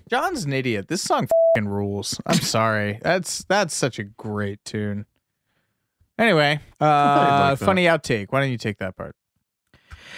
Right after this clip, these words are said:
Speaker 2: Yeah, there's a funny outtake that's included on the anthology and also on the new box set where John and Paul get the giggles. Uh, they sound stoned out of their minds, to be honest, uh,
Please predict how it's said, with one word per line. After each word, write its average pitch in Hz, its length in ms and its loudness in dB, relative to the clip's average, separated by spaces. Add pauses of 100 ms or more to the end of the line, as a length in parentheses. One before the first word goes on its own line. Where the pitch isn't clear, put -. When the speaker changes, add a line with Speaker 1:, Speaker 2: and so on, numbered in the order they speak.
(240)
Speaker 2:
Yeah, 233 200 4
there's 202 160 2
a 190 40 -2
funny 294 220 0
outtake 202 400 0
that's 143 200 0
included 131 460 0
on 117 160 0
the 117 120 0
anthology 113 720 0
and 113 80 -2
also 123 240 0
on 117 120 0
the 113 60 -4
new 113 140 -2
box 101 360 -2
set 104 300 0
where 95 200 -4
John 98 360 -6
and 95 140 -6
Paul 95 540 0 (200)
get 117 340 0
the 113 240 -4
giggles. 107 920 -2
Uh, 92 580 -2 (200)
they 110 120 -10
sound 101 380 -2
stoned 98 340 -4
out 90 140 -4
of 85 80 -6
their 87 80 -6
minds, 90 420 -6
to - 100 -18
be 120 80 0
honest, 98 380 -4
uh, 104 140 0